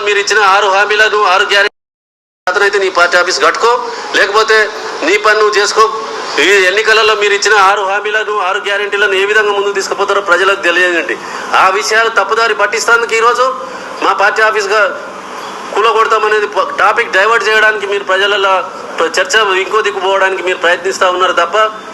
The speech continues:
ఎన్నికలలో మీరు ఏ విధంగా హామీలు ఇచ్చారో, నల్లగొండ జిల్లా అభివృద్ధికి ఏదైతే హామీలు ఇచ్చారో, ఆరు గ్యారెంటీలు ఏదైతే హామీలు ఇచ్చారో ఇంతవరకు ఏ ఒక్క గ్యారెంటీ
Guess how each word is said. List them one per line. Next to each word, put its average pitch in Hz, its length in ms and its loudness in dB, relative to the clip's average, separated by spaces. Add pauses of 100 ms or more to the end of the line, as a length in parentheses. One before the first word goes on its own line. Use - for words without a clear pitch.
(160)
ఎన్నికలలో 214 500 2
మీరు 196 180 -2
ఏ - 100 0
విధంగా 202 240 0 (140)
హామీలు 208 320 2
ఇచ్చారో, 190 240 -2 (320)
నల్లగొండ 202 340 2 (120)
జిల్లా 202 160 4
అభివృద్ధికి 196 460 0
ఏదైతే 185 240 2
హామీలు 190 360 2
ఇచ్చారో, 185 200 0 (100)
ఆరు 190 180 0
గ్యారెంటీలు 196 440 0
ఏదైతే 180 260 2
హామీలు 202 420 0
ఇచ్చారో 202 260 0 (460)
ఇంతవరకు 220 480 2 (140)
ఏ - 20 2
ఒక్క 202 320 0
గ్యారెంటీ 202 280 0